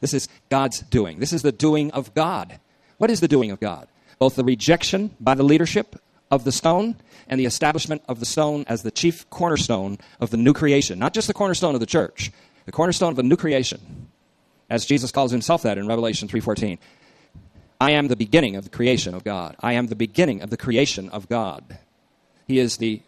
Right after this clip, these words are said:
cornerstone of the new creation, the resur-, resurrected Christ. According to the flesh, the Son of David, a descendant of David, is, according to God, sanctification for all of us, because he was resurrected from the dead by the Spirit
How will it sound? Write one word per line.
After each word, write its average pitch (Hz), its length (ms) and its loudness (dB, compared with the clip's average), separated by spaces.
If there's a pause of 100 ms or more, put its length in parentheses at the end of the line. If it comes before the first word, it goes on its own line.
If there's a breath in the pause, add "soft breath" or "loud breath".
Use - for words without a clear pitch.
cornerstone 139 640 -2
of 104 120 -10
the 107 80 -2
new 117 260 2
creation, 104 480 -4
the - 80 -6
resur-, 160 460 0
resurrected 160 560 -2
Christ. 87 400 -2 (420 soft breath)
According 156 240 2
to 175 80 2
the 170 80 0
flesh, 165 200 2
the 165 60 -2
Son 156 160 0
of 143 80 -6
David, 135 220 0
a 104 60 -2
descendant 139 340 -2
of 127 80 -4
David, 131 300 0 (720)
is, 131 340 4 (240)
according 165 320 0
to 143 60 -4
God, 110 560 -2 (240)
sanctification 135 720 0
for 120 120 -2
all 113 160 0
of 92 80 -6
us, 82 160 -12 (160 soft breath)
because 120 240 -6
he 117 60 -8
was 110 160 -8
resurrected 139 480 0
from 123 160 -2
the 104 80 -6
dead 101 240 -4
by 101 120 -2
the 98 60 -4
Spirit - 400 -2